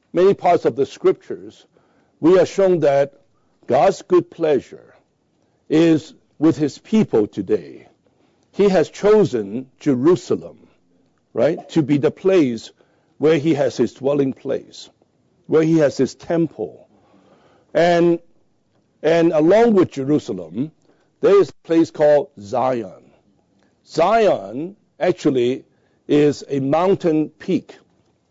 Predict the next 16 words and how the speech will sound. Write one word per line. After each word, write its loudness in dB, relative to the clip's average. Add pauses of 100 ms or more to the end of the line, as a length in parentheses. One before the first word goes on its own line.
(560)
Jerusalem 0 (500)
is -2 (120)
built 4
on -4
a, -12
a -8
range 0
of 2 (220)
mountain, -4
a -4
range, -2
a, -4
a, -2
a -4
mountain -2
range, -8